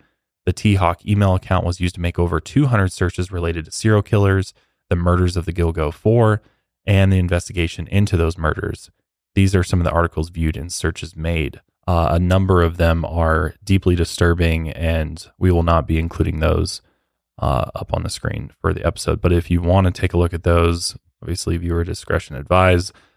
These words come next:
Uh, we'll put a link in the show notes and description for you if you want to go take a look at those. But they are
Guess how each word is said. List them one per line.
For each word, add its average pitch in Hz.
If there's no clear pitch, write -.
Uh, 85
we'll 82
put -
a 80
link 80
in 80
the 80
show 87
notes 82
and 87
description 82
for 82
you 85
if 85
you 87
want 85
to 82
go 82
take -
a -
look 87
at -
those. -
But 82
they 90
are 82